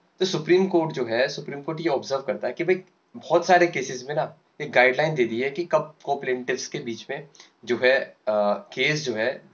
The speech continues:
वो रेस जुडिकाटा लगेगा। तो उसकी guidelines कुछ इस तरह बताई, अ, court ने कि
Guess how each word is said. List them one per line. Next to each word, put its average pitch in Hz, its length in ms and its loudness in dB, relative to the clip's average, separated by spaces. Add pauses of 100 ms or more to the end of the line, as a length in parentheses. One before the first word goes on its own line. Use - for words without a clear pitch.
वो 147 80 -4
रेस 135 140 0
जुडिकाटा 117 460 0
लगेगा। 101 340 -4
तो - 540 -20
उसकी 170 180 -4
guidelines 147 440 4
कुछ 165 180 -8
इस - 140 -8
तरह 143 160 0
बताई, 110 320 -2
अ, 123 80 -10 (600)
court 127 220 -4
ने 123 80 -4 (920)
कि 170 220 -6